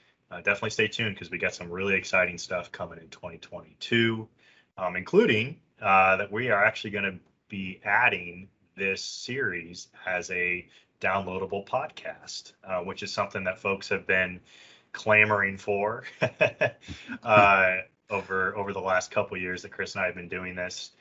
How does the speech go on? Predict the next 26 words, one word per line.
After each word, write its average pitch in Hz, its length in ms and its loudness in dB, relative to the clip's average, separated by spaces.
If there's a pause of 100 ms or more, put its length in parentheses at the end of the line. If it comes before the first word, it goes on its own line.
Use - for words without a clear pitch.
(320)
Uh, 98 120 0
we're 113 120 4
gonna 127 140 6
keep 151 260 -4
it 135 120 8
as 110 240 8
primarily 101 720 2
a 98 60 2
podcast 98 720 2
because 95 240 -8
we 90 100 -10
feel 95 280 -6
like, 87 340 0 (460)
you 98 80 -12
know, 85 60 -8
presenting 90 1000 -6 (160)
the 82 460 -14 (840)
content 104 600 4 (500)
via 87 220 -4
screen 110 440 -2
sharing 92 680 -2
and 82 100 -12
being 87 160 -6
able 82 140 -6
to 85 60 -12
talk 92 280 -2